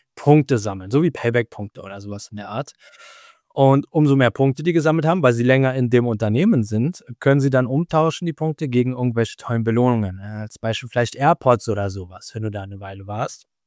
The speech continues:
Was am Ende natürlich dazu führen soll, dass das größte Problem in der Zeitarbeit, wenn sich der ein oder andere hier damit auskennt, äh, darin besteht, dass die Leute vielleicht mal drei Monate, vielleicht mal sechs Monate da sind und dann wechseln sie wieder, weil irgendwas ist und,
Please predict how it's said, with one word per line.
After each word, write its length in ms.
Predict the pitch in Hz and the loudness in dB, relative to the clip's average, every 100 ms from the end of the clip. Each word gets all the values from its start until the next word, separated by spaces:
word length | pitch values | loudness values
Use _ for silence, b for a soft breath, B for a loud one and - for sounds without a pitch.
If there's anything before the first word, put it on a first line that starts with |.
| _ | _
Was 240 | 139 151 | 2 4
am 100 | 151 | 4
Ende 220 | 160 160 | 4 4
natürlich 400 | 151 139 160 175 | 4 4 2 0
dazu 260 | - 131 120 | 2 0 0
führen 460 | - 180 226 147 | -4 2 4 4
soll, 320 | 117 104 104 165 B B B B B | 2 -2 -2 -4 B B B B B
dass 240 | 139 135 - | 0 2 2
das 200 | 127 - | -2 2
größte 360 | 151 294 - | 2 4 0
Problem 400 | - - 165 165 | -4 0 6 6
in 80 | 143 | 6
der 140 | 120 107 | 2 0
Zeitarbeit, 640 | - 107 107 101 127 139 | -2 -2 -2 0 0 2
wenn 120 | 135 | 0
sich 140 | 123 | 0
der 120 | - 127 | -2 0
ein 120 | 123 | 0
oder 160 | 117 | 2
andere 220 | 117 120 120 | 2 0 0
hier 100 | 117 | 2
damit 240 | 113 110 | 2 2
auskennt, 540 | 123 120 - 120 139 | 2 0 0 -2 -2
äh, 100 | - | -4
darin 320 | 120 123 135 147 | 0 2 4 2
besteht, 340 | 147 - 151 | -2 -4 -2
dass 140 | 135 | -2
die 80 | - | 0
Leute 240 | 135 135 120 | 2 2 2
vielleicht 300 | - 131 131 | -2 -2 0
mal 100 | 123 | -2
drei 240 | 120 131 | 0 0
Monate, 460 | 139 139 139 151 143 | 0 0 -2 -4 -4
vielleicht 280 | 127 117 | -2 -2
mal 120 | - 113 | -2 0
sechs 240 | 123 127 | -2 -2
Monate 280 | 139 135 131 | -4 -2 0
da 140 | 131 | 2
sind 140 | 127 131 | 4 2
und 100 | 123 | 2
dann 180 | 117 | 0
wechseln 300 | 110 117 117 | -2 -2 -2
sie 140 | 104 101 | -4 -4
wieder, 180 | 101 101 | -8 -4
weil 120 | 143 | 0
irgendwas 440 | 190 196 - 156 | 2 0 0 -2
ist 180 | 208 - | -2 -6
und, 260 | - 143 | -6 -6